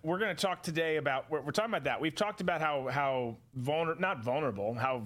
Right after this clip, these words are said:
weaponized our judicial system is now. And we're gonna talk again today about the digital dollar.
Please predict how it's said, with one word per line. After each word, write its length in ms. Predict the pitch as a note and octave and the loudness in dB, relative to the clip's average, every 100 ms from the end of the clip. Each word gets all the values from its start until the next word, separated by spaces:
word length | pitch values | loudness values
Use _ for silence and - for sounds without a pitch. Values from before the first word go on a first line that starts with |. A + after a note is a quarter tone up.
| - C3 | -8 -2
weaponized 560 | D#3 E3 D#3 C3 A#2+ | -2 0 -2 0 0
our 120 | B2+ A2+ | -2 0
judicial 420 | B2 C3+ - C3 | 0 -2 -2 -4
system 380 | C#3 A#2 A#2+ A2 | -4 -4 -2 -4
is 160 | G2 | -2
now. 240 | A2 G#2 - - _ _ - | -2 -4 -6 -20 _ _ -4
And 360 | E3+ D#3+ D#3 D#3 | 0 2 0 -2
we're 120 | D#3+ | -2
gonna 120 | F3 | -2
talk 260 | F3 F3 E3+ | 0 -2 -2
again 280 | D#3+ E3 E3 | -2 0 -2
today 220 | D3+ D3+ | 0 0
about 200 | C#3+ C#3+ | 0 -2
the 60 | C#3+ | -2
digital 300 | D3 D3 D3+ | -2 -2 0
dollar. 340 | F#3+ E3 | 0 0